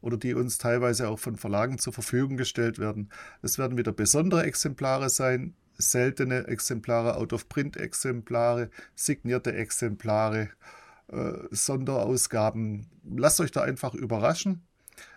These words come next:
Wir werden dann wieder, ich vermute, das weiß ich jetzt aber nicht, drei Wochen vor Ostern wieder anfangen, zwei Wochen vor Ostern anfangen mit der Auktion und werden das Ganze wieder für einen guten Zweck,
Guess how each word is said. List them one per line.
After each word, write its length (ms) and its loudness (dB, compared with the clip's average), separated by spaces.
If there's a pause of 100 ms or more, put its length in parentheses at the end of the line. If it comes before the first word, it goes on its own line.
(180)
Wir 180 -2
werden 220 -2
dann 200 0
wieder, 240 0
ich 320 -6
vermute, 1200 2 (480)
das 180 -16
weiß 180 0
ich 40 -8
jetzt 120 -4
aber 140 -4
nicht, 200 -12 (460)
drei 320 2
Wochen 280 -2
vor 460 -4
Ostern 400 -2
wieder 160 2
anfangen, 460 -2
zwei 260 0
Wochen 220 -2
vor 180 -4
Ostern 320 -2
anfangen 520 -4 (1000)
mit 220 -4
der 180 4
Auktion 720 2 (760)
und 140 -4
werden 160 0
das 140 0
Ganze 280 -2
wieder 140 2
für 140 -4
einen 140 -2
guten 320 -4
Zweck, 400 0